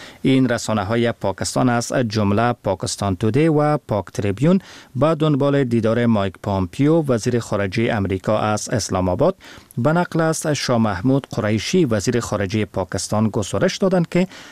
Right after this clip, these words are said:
امریکا به فکر وارد کردن فشار بر پاکستان نبوده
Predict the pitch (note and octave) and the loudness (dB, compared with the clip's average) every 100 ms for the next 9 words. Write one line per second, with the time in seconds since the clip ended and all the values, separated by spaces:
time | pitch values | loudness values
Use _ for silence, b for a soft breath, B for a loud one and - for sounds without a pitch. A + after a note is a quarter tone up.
0 | B - G#2 G2 G2+ C#3+ D3+ C#3+ C3 C3 | B 0 2 2 -2 0 0 2 0 0
1 | - A#2+ - B2 A2 G2 F#2 - G2 G#2 | -2 -4 0 0 0 -2 -4 -4 -2 0
2 | G#2+ G2+ G#2 - G2+ G2 G2 G#2+ F#2 F#2 | 0 0 -4 -2 -2 -2 -4 -4 -4 -4
3 | F#2+ - G2+ G2 D#3 F3 E3 E3+ | -4 -2 0 2 2 2 2 0